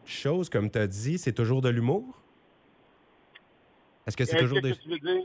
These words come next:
Speaker 1: est-ce que c'est toujours des soirées d'humour où t'es l'animateur, ou ça peut être d'autres sortes d'événements ?
Speaker 2: Ben, dans mon métier, c'est l'humour. C'est sûr, j'a-, j'anime dans les bars, là, tu sais, il y a à peu près, mettons, au Québec, on a peut-être, euh,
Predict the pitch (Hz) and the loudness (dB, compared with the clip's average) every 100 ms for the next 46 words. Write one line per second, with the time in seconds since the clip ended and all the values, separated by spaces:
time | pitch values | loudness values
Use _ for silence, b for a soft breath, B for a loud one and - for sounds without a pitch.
0 | - 123 135 127 135 139 170 160 127 135 | -4 -4 -2 -2 0 0 2 0 0 2
1 | 127 131 120 123 123 220 220 151 156 147 | 2 0 2 4 4 2 0 0 2 4
2 | 143 139 131 160 214 190 123 120 120 107 | 4 2 2 2 0 0 0 2 2 2
3 | 120 131 - 110 - 104 107 101 98 110 | 2 2 2 0 0 -2 0 0 2 2
4 | 143 b b b _ _ _ _ _ _ | 0 b b b _ _ _ _ _ _
5 | _ _ _ _ _ _ 160 156 160 165 | _ _ _ _ _ _ 0 2 2 2
6 | 165 151 208 - 151 147 160 285 196 156 | -2 -4 -6 -4 -4 2 2 2 -6 -2
7 | 196 175 156 147 160 196 175 156 147 147 | 0 2 0 0 -2 0 -2 -2 0 2
8 | 190 170 139 - 175 139 127 131 - 139 | 2 0 -6 -10 -4 -4 -4 -10 -10 -8
9 | 165 170 131 123 170 165 143 185 165 226 | -6 -4 -6 -2 -2 0 -4 -4 0 0
10 | 185 160 156 165 143 185 185 - 160 151 | 0 -2 -2 -4 -2 -2 -2 -4 -2 2
11 | 143 | 2